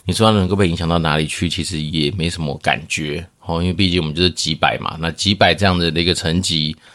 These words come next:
其实，呃，差异不大，哦，然后再来是随着时间的推演，大概也就是这样子，所以呢，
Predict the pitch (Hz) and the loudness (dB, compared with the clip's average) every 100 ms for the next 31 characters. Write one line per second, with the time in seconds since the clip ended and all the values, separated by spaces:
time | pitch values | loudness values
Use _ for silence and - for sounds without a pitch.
0 | - - _ - 104 95 98 98 98 98 | -20 -20 _ -2 0 2 2 2 2 2
1 | 101 - 90 82 80 78 - 98 104 98 | 2 0 0 0 0 -2 0 2 2 0
2 | - 92 78 82 _ 95 90 87 87 92 | -2 0 0 -4 _ 0 2 2 2 4
3 | 95 87 90 87 80 87 82 - 85 92 | 2 2 0 0 0 0 0 -2 0 2
4 | 95 - 92 87 78 71 90 90 85 76 | 2 2 2 4 2 2 0 2 2 0
5 | 87 78 80 87 82 76 80 67 101 101 | -2 -4 -2 0 0 -2 -8 -4 0 2
6 | 92 | 2